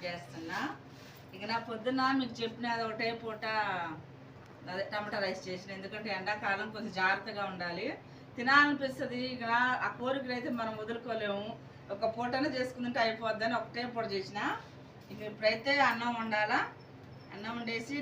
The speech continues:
నైట్ పప్పు ఉంది, ఆ పప్పుతోటి ఈరోజు మా ఆరగింపు అనమాట నైట్. ఈ నైట్ మంచిగా మాకు వాతావరణం చూడండి, అని చూసినావా? వాతావరణం చూడండి, మంచిగా వర్షం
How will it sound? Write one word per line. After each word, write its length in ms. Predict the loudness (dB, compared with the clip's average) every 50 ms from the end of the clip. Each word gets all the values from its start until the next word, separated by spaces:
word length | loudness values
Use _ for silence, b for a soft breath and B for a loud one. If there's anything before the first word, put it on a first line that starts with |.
| 2
నైట్ 220 | 2 2 2 0 0 2 4
పప్పు 260 | 4 4 4 0 -2 -2 0
ఉంది, 220 | 0 2 2 4 6 6 6 6
ఆ 20 | 6 4 2
పప్పుతోటి 560 | -2 -2 -2 -6 -4 -2 0 0 0 0 -2 -2 -2
ఈరోజు 260 | -2 -2 -2 -4 -4 0
మా 80 | 2 4 6 6 6
ఆరగింపు 380 | 6 6 4 -2 -4 0 0 0
అనమాట 320 | 0 0 -2 -4 -4 -4 -4 -6
నైట్. 320 | -4 -4 -4 -6 6 6 6 6 6 0 -8 -14 -18 -18 -18 -16 -16 -16 -16 -14 -12 -10
ఈ 20 | -8 -6 -4
నైట్ 240 | -4 -4 -6 -8 -8 -10 -10 -10 -12 -16 -16 -16 -6 -6 -4 -4 -4 -12 -12 -8
మంచిగా 340 | -6 -4 -4 -4 -4 -2 0 2
మాకు 160 | 2 2 2 4
వాతావరణం 360 | 4 4 4 4 2 2 2 2
చూడండి, 300 | 0 -2 -2 0 0 0 0 0 -2 -6 -10 -14 -16 -16 -16 -10 -8
అని 120 | -6 -6 -6
చూసినావా? 300 | -6 -4 0 2 4 4 2 2 -4 -10 -14 -16 -16 -16 -16 -16 -16 -14 -14 -14 -14 -14 -14 -14 -14 -14 -14 -14 -14 -16 -16 -16 -16 -16 -16 -16 -14 -4 4
వాతావరణం 420 | 6 6 8 8 8 6 6 6 6
చూడండి, 220 | 4 4 4 4 2
మంచిగా 400 | 4 2 2 2 2 4 6 8 10 10 10 8 8
వర్షం 280 | 8 6 6 2 -2